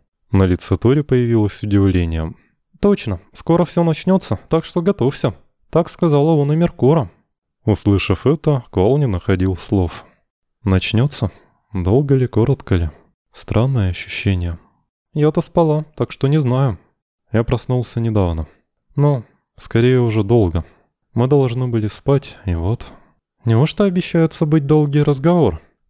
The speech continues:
Тори выглядела так, будто хотела его остановить.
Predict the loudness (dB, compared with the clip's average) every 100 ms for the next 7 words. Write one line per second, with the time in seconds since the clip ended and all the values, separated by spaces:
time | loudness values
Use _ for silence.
0 | 0 2 2 0 0 -2 0 0 0 -2
1 | -2 -4 -4 -4 -2 0 2 2 2 2
2 | 2 0 -2 0 2 0 -4 -12